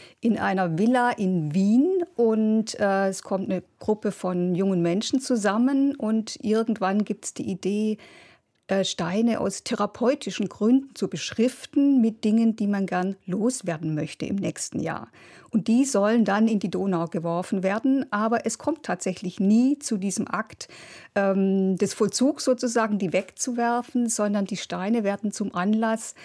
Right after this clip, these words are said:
ähm, des Verrats eigentlich. Sie sind Objekte des Verrats, weil eben doch jeder etwas draufgeschrieben hat, was die anderen eigentlich nicht sehen sollten.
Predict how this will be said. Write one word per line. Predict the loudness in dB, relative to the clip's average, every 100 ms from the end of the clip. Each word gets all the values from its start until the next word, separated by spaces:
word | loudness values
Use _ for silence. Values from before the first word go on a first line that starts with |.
| -20 -20 -12 -2
ähm, | 0 0
des | -2 -4
Verrats | -2 0 -2 -4
eigentlich. | -6 -6 -10
Sie | -6
sind | -6 -4
Objekte | -4 -4 -4 -4
des | -6 -6
Verrats, | -8 -6 -4 -4 -4
weil | -4 -2 -2
eben | 0 0 0
doch | -4
jeder | 0 -2 0 -4
etwas | -2 -4
draufgeschrieben | 0 -2 -2 -6 -2 -2 0 0
hat, | -2 -4
was | -6
die | -2 0
anderen | 0 0 -2
eigentlich | -4 -4 -4
nicht | -4 -2
sehen | 0 0 -2
sollten. | 0 -2 0 0